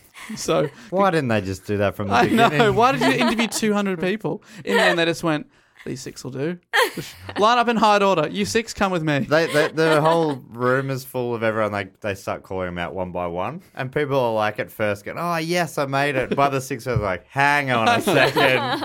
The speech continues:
Speaker 2: I think I see what's happened here."
Speaker 1: It's like
Speaker 2: "This isn't 'cause I got a shit personality."
Speaker 1: <laughs> Sergei's, like, six-foot-eight in the corner crying.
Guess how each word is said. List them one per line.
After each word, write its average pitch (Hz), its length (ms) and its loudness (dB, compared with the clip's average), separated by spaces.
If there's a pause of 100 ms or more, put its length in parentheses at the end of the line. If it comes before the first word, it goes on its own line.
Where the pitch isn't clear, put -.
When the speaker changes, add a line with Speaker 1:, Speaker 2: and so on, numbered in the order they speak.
(200)
Speaker 2:
I 160 200 4
think 247 220 -6
I 120 140 2
see 110 240 0
what's 101 200 -4
happened 98 340 -4
here." 117 240 -4 (1600)
Speaker 1:
It's - 320 -6
like 175 280 0 (240)
Speaker 2:
"This 208 200 2
isn't 165 240 0
'cause 151 120 0
I 143 100 2
got 135 140 4
a 131 80 4
shit 139 280 -4
personality." 151 840 2
Speaker 1:
<laughs> - 60 -8 (1600)
Sergei's, 156 540 0
like, 147 140 -6
six-foot-eight 147 540 -4
in 143 80 -8
the 143 80 -8
corner 139 300 -2
crying. 135 520 -2